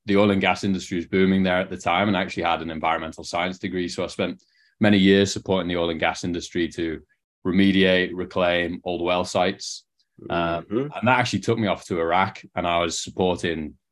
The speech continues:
Speaker 1: major oil and gas companies moving into the region after the second Gulf War. So doing environmental and social liability assessments so they could document, here's the state of the oil field as we're moving into it.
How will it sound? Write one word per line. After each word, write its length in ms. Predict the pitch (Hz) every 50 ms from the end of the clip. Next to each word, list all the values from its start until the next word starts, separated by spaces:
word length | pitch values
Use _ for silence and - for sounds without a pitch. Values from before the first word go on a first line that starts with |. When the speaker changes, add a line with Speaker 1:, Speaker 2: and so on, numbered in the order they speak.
| _ _
Speaker 1:
major 360 | - 90 90 92 87 82 92 87
oil 120 | 87 82
and 100 | 82 82
gas 200 | 87 85 - -
companies 420 | - 101 90 - 90 87 85 80
moving 240 | 90 85 82 78 82
into 200 | 85 82 82 -
the 100 | 92 87
region 360 | 85 85 85 85 78 90 82
after 240 | 85 78 - _ 82
the 60 | 78
second 320 | - - 85 78 - 85 80
Gulf 240 | 82 80 78 - 85
War. 300 | 85 87 95 104 107 107 _ _ _ _ _ _
So 120 | - -
doing 440 | - - 92 90 87 87 85 80 82 -
environmental 720 | - 87 87 80 85 85 87 87 87 90 90 82 82 87 85
and 120 | 82 80
social 580 | - - 90 85 80 - 87 82 80 80 78 78
liability 560 | 78 76 78 76 73 90 92 98 92 - 98
assessments 580 | 92 92 - 98 90 - - 101 92 92 92 -
so 120 | - 85
they 160 | 80 82 80
could 180 | 78 85 73 -
document, 680 | - 87 85 - - 98 87 85 82 78 78 76 - - _ _ _ _ _ _ _ _ _
here's 240 | - 107 104 95 92
the 80 | 87 85
state 400 | - - - 98 87 85 82 -
of 80 | 90 80
the 80 | 82
oil 160 | 82 82 82 80
field 420 | - - 87 82 80 73 - - _ _ -
as 180 | 85 85 80
we're 140 | 85 85 80
moving 360 | 78 78 78 78 73 80 73
into 280 | 87 87 95 90 104 95
it. 160 | 98 - -